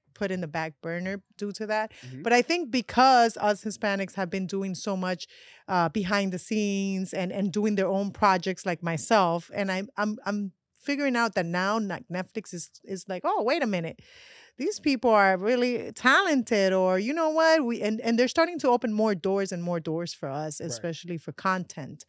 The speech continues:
Speaker 2: Right.
Speaker 1: Yes. So, and they, they also realize that they want more diverse in, in, in, in their shows and in their movies.
Speaker 2: Right. And, and also, too, 'cause I n-, definitely know with you, definitely your role, they always,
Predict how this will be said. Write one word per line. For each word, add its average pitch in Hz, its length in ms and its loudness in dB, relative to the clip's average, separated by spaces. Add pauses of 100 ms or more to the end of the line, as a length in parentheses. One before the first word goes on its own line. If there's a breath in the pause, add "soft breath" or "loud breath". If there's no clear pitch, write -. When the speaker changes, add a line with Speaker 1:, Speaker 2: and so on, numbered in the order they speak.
Speaker 2:
Right. 120 260 -10 (100)
Speaker 1:
Yes. 143 340 -4
So, 220 260 -2
and 240 200 2
they, 262 200 2
they 262 180 2
also 302 320 2
realize 262 460 -2
that 214 220 -2
they 208 60 -4
want 220 280 -4
more 214 240 -4
diverse 196 720 -8
in, 170 260 -12
in, 165 300 -10
in, 165 340 -6
in 180 160 -6
their 160 120 -4
shows 180 460 -6
and 170 120 -14
in 160 120 -12
their 151 100 -10
movies. 170 560 -14 (280)
Speaker 2:
Right. 214 280 -4
And, 165 100 -6
and 185 180 -8
also, 226 240 -4
too, 156 500 -10
'cause 143 320 -10
I 139 60 -12
n-, 170 140 -10 (120)
definitely 175 300 -10
know 151 140 -8
with 123 200 -14
you, 127 360 -12
definitely 131 280 -12
your 120 140 -10
role, 113 360 -12
they 104 80 -16
always, 107 720 -14